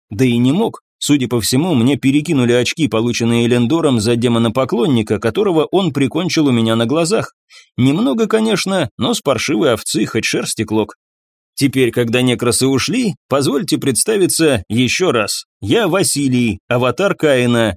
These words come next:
верховного бога земного пантеона, и повторю своё предложение. Любой из вас может отправиться со мной в качестве почётного гостя.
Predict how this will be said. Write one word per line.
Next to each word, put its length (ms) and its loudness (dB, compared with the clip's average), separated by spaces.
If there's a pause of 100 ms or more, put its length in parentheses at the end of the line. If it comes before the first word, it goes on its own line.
(100)
верховного 680 0
бога 280 2
земного 440 2
пантеона, 580 2 (380)
и 100 0
повторю 480 0
своё 320 2
предложение. 840 0 (180)
Любой 520 2
из 120 0
вас 320 -2
может 300 0
отправиться 520 -2
со 160 0
мной 260 0
в 80 -10
качестве 440 -4
почётного 580 -2
гостя. 420 -4